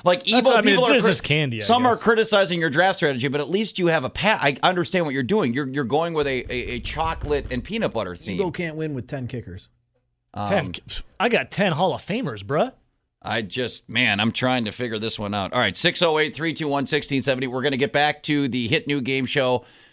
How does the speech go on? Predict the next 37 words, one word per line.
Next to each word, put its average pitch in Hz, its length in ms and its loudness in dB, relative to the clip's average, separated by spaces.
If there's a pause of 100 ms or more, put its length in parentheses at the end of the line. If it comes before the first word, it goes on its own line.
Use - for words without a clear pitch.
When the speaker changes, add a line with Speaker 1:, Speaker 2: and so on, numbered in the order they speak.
(120)
Speaker 1:
Do 143 100 0
you 156 160 0
wanna 160 300 0
go 143 220 2
see 147 180 -4
U 131 80 0
W 127 240 -2
La 127 80 0
Crosse? 135 300 0
We 131 80 0
have 120 120 0
tickets 185 400 2
for - 120 -4
the 127 80 0
Badger 151 500 0
basketball 135 840 -2
home 156 260 -2
opener 143 380 0
tomorrow 135 380 -2
night 135 280 -4
at 139 220 -2
the 147 100 -4
Kohl 139 300 0
Center. 120 420 -2 (420)
You 131 120 -4
wanna 147 240 0
win, 147 580 -2
you 139 80 -4
gotta 127 240 -2
play 135 560 0
our 131 180 0
trivia 151 460 0
game 117 400 -2
and 117 100 -8
answer 131 520 -2
a 127 140 -2
Nelson-inspired 135 1600 -2